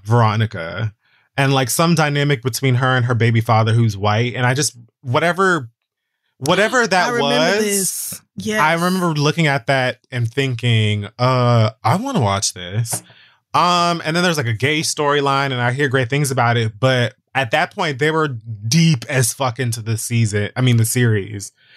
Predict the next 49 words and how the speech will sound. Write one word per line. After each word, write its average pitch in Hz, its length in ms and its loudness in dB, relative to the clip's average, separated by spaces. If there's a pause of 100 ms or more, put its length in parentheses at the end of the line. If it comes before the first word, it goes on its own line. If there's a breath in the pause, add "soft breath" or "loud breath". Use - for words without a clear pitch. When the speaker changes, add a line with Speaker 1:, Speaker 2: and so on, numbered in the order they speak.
(200 loud breath)
Speaker 1:
And 127 100 0
I 131 60 2
was 135 120 0
like, 135 120 0
Speaker 2:
Right. 180 100 -8
Speaker 1:
"I'm 151 100 0
just 175 120 0
gonna 185 160 0
wait 120 160 0
for 117 80 -2
this 110 180 0
show 104 160 -4
to 98 140 -10
end," 101 300 -4
as 104 120 -2
I 107 120 2
do 104 180 -2
with 98 180 -4
many 101 280 -2
classic 95 420 -10
shows 90 360 -10
that 90 340 -10
have 92 320 -8 (560 soft breath)
huge 104 720 0 (100)
followings. 87 840 -8 (500)
Um, 92 560 -4 (300)
and 110 120 4
then 110 120 4
I'll 101 160 0
start 90 360 -8
it. - 220 -20
And 107 100 -2
I 104 80 -2
think 131 280 -2
that 127 100 -2
the 113 80 0
final 98 380 -4
season 90 400 -10
just - 260 -6
ended, 87 360 -14
like, 82 160 -14
a 82 40 -20
month 85 280 -20
or 82 60 -16
so - 220 -8
ago. 92 380 -10
So 95 340 -2
I 104 160 -2
started 110 680 0